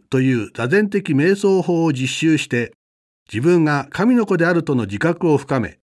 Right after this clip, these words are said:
毎日明るく楽しく幸福な世界を心で認める練習を続けています。ここで本日のテキストの百三十二ページから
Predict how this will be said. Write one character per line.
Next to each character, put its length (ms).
毎 240
日 380
明 240
る 120
く 80
楽 240
し 120
く 240
幸 240
福 180
な 120
世 160
界 300
を 260
心 340
で 120
認 240
め 120
る 140
練 200
習 240
を 220
続 200
け 140
て 120
い 100
ま 160
す。 240
こ 100
こ 140
で 220
本 260
日 240
の 140
テ 160
キ 100
ス 80
ト 140
の 240
百 280
三 280
十 180
二 160
ペ 180
ー 60
ジ 80
か 120
ら 180